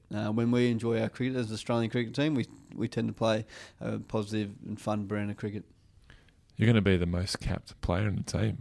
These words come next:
Speaker 2: You, you are now, but in this, in the twenty thirteen series, there are a couple of people ahead of you. Now at sixty-seven caps, sixty-nine after Bangladesh. You're gonna be the most capped player. I mean, it's, what's it like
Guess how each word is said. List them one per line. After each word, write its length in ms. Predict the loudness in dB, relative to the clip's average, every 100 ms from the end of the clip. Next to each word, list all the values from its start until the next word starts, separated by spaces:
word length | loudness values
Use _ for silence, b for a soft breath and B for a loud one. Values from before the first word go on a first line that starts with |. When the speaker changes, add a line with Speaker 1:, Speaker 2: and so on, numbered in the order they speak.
| 0
Speaker 2:
You, 140 | 2
you 220 | 4 4
are 140 | 4 4
now, 180 | 2
but 180 | 2 -2
in 100 | -6
this, 320 | -6 -8 -14 -18 -10
in 220 | -8 -6
the 180 | -6 -8
twenty 220 | -6 -4 -2
thirteen 340 | -2 0 -2
series, 380 | 0 0 0 0
there 100 | -4
are 40 |
a 20 |
couple 220 | -4 -4 -2
of 80 |
people 360 | 0 2 0 -2 B B B B 0
ahead 200 | 4 6
of 120 | 6
you. 240 | 2 2 -2 -10 -14 -4
Now 400 | 2 4 6 4
at 80 | 2
sixty-seven 580 | 0 0 0 0 2 2
caps, 500 | 2 0 -2 -8 -10 b b
sixty-nine 520 | -4 0 2 4 2
after 200 | 0 0
Bangladesh. 640 | 2 2 2 2 0 -4 -10 B B B 0
You're 80 |
gonna 120 | 4 6
be 60 |
the 60 | 6
most 240 | 2 0 -2
capped 220 | 0 2
player. 260 | 6 8 8
I 40 |
mean, 160 | 6 2
it's, 80 |
what's 460 | -2 -10 -6 -2 0
it 100 | 2
like 320 | 2 2 -2